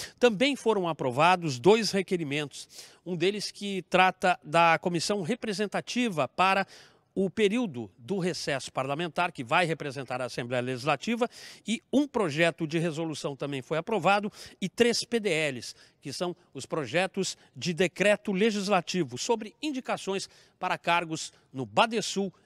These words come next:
e no Banrisul. Daqui a pouquinho a gente volta pra falar sobre a campanha Valores que Ficam.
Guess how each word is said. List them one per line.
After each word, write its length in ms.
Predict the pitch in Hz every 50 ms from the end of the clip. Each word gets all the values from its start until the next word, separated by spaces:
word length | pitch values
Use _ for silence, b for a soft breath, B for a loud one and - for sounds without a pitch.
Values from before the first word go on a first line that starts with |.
| _ _
e 200 | - 196 208 - -
no 200 | - 175 175 180
Banrisul. 680 | 147 107 107 147 185 190 160 170 151 - - 139 117 - B B B B B B B B B B
Daqui 180 | - 123 - 165
a 20 |
pouquinho 320 | 156 - 170 - - 185 185
a 60 | 170
gente 240 | 147 180 170 - 160
volta 500 | 120 117 156 190 208 208 - - 202 185
pra 220 | - - 190 185
falar 420 | - - 175 139 135 151 175 170 156
sobre 480 | - - - 180 185 170 180 180 170 b b b b -
a 80 | 156 -
campanha 480 | - 180 147 123 - 165 175 180 170
Valores 420 | 139 147 147 123 143 185 185 160 -
que 120 | - 147
Ficam. 360 | - - 135 113 - - 98